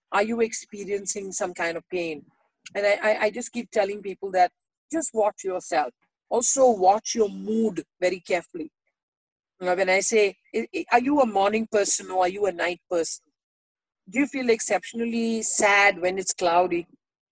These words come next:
Uh, do you feel very happy when it's sunny?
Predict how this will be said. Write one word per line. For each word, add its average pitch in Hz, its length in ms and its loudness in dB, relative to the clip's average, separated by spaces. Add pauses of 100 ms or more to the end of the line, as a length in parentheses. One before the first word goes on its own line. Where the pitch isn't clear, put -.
(560)
Uh, 180 260 4
do 175 180 -8
you 240 140 -2
feel 226 360 2 (380)
very 220 160 4
happy 190 360 -2
when 190 160 -4
it's 190 160 0
sunny? 190 400 0